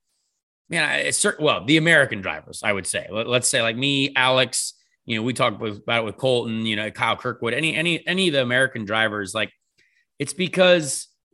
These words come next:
we, we, we don't, it's just, it's just not a, it's not a justifiable criticism to just, just because we're American, you know what I mean? And, and that, that is what I,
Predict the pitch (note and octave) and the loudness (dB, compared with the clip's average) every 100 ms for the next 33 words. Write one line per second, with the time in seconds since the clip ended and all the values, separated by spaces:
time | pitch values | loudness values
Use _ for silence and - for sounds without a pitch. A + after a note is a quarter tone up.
0 | - - D3 D3+ D3 D3 C#3 C3+ B2 D3+ | -20 -10 -6 -4 0 0 2 -2 2 2
1 | D#3 D3+ _ _ _ _ _ - - - | 2 -2 _ _ _ _ _ -20 -18 -18
2 | - - B2 D#3 - C3+ - D3 C3 C3 | -12 -10 -6 -4 -2 -2 -2 -4 -2 2
3 | D#3 D#3+ - - C3+ B2 A#2+ A#2 - F#3 | 2 2 -4 -2 0 0 -4 -6 -2 0
4 | G#3 B2 D3 C3+ B2 - B2 B2 A2+ G#2+ | -2 0 -2 -2 -6 -2 2 2 2 -4
5 | G2 _ _ - - C3 A#2 A2+ G2 G2+ | -6 _ _ -8 -4 -2 -2 -4 -6 -8
6 | F#2+ G#2 G2 A2+ - A2+ C#3+ - C#3 A2 | -10 -10 -6 -6 -6 -4 -4 -2 -6 -2
7 | B2 G2+ G#2 G#2+ A2 G2+ G2+ E2+ D2 - | -2 -2 -6 -6 -6 -4 -2 -2 -4 -20
8 | _ G2 G#2 G2 G#2 A#2 A#2 A2 G#2+ G#2+ | _ -12 -8 -4 -2 0 -2 -4 -4 -4
9 | G#2+ B2+ C3+ - C#3 E3 D3+ A2 A#2 B2 | -2 2 0 0 2 2 2 -2 -4 0
10 | A2+ A2 G#2+ | 2 2 0